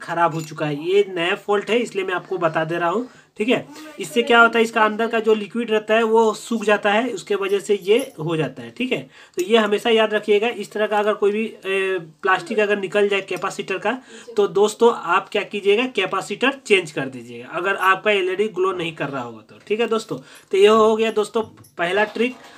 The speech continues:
और दोस्तों दूसरा ट्रिक जिस, जिसमें, जिसका मैं वीडियो बनाया हूँ, जिसका लिंक डिस-, डिस्क्रिप्शन में मिलेगा आपको, कि अगर आईसी फॉल्ट है,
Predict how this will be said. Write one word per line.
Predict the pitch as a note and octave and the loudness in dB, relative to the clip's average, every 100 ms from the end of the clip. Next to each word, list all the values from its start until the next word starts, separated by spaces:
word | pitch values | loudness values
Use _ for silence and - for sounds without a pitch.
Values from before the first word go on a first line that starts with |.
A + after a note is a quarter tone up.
| - | -4
और | F#3+ G#3 | 0 4
दोस्तों | G#3 G#3 A3+ F3 | 4 4 0 -2
दूसरा | F3+ A#3 | 0 0
ट्रिक | A3+ A3 G#3+ | 0 -4 -6
जिस, | G#3 G#3 - | -6 -6 -8
जिसमें, | E3 E3 D3+ G3 G3+ G3 F3 | -14 -12 -10 0 2 2 -2
जिसका | D#3+ G#3+ | -4 0
मैं | A3 G#3+ | 2 4
वीडियो | F#3 G#3 | 6 6
बनाया | G#3+ F#3 G3 G3+ | 6 4 4 4
हूँ, | G#3+ C4 - - D3+ | 2 -4 -10 -18 -14
जिसका | D#3 G#3 | -4 -2
लिंक | G3+ G#3+ | -2 -4
डिस-, | G#3 F#3 F#3 E3 | -6 -10 -12 -10
डिस्क्रिप्शन | F3 E3 - G#3+ A3 A3 | -8 -6 -2 -2 0 2
में | A3 | 2
मिलेगा | G#3+ G#3 G#3 | 4 6 6
आपको, | G3+ A3 C4+ - - - - | 4 2 2 -2 -20 -8 0
कि | G#3 | 0
अगर | G3 G#3 | 2 -2
आईसी | F#3 F#3 E3+ B3+ | 0 -2 -2 -8
फॉल्ट | - G#3 A3 | -4 -2 0
है, | G#3+ | 0